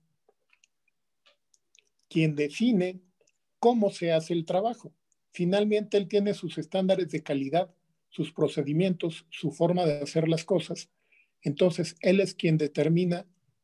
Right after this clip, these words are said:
cómo se hace, cómo se desarrolla la labor, y obviamente él es quien lo supervisa, ¿sí? Entonces, bueno, ya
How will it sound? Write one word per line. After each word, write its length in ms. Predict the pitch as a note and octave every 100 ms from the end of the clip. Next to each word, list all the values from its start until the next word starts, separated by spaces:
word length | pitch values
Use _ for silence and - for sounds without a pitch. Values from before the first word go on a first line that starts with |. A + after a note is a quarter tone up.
| -
cómo 280 | G#3+ G#3+
se 200 | - E3+
hace, 360 | D#3+ D#3+ F3+ F#3
cómo 240 | - G#3 G3+
se 180 | - D3+
desarrolla 640 | C#3 D3+ C#3 D#3+ G3+ F3+
la 140 | E3
labor, 340 | D#3 D#3+ E3+ - _ _ _ _ _ _
y 120 | E3
obviamente 460 | F3 F3 E3+ F3 E3+
él 100 | F3
es 140 | E3+
quien 320 | - - D#3 C#3+
lo 120 | C3+
supervisa, 720 | D#3+ C#3 C3+ C3+ E3+ - - _ _ _ _ _ _ _ _ _ _ -
¿sí? 160 | G3+ - _ _ - _ _ _ _ _ -
Entonces, 600 | D#3+ G3 F#3+ G#3 - -
bueno, 320 | A#3 F3 D#3+
ya 320 | D3 D#3+ D#3+